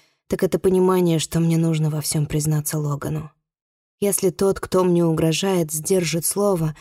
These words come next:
мне нужно успеть рассказать ему все раньше. Я оставляю Грету готовиться к следующему занятию. Ее слова придали мне новую решимость. Я все расскажу Логану.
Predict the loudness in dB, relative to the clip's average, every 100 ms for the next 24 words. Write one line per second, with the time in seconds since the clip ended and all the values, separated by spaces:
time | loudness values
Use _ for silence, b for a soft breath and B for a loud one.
0 | b b b _ -8 -2 0 0 2 0
1 | 0 0 -2 0 -4 -2 -2 0 0 0
2 | 0 -2 -4 -4 -4 -6 -8 -14 _ _
3 | _ _ _ _ _ _ _ _ _ 0
4 | 2 2 2 2 4 4 2 2 0 0
5 | -2 0 0 0 0 -2 -4 -2 0 2
6 | 0 0 -2 0 2 2 0 -2 -6 -8
7 | b b b 0 2 4 2 2 2 2
8 | 0 0 2 4 4 4 2 2 2 2
9 | 0 0 -2 -2 -2 -4 -8 -16 b b
10 | b _ _ -2 0 0 0 0 -2 -2
11 | -2 0 0 0 -2 -6 -6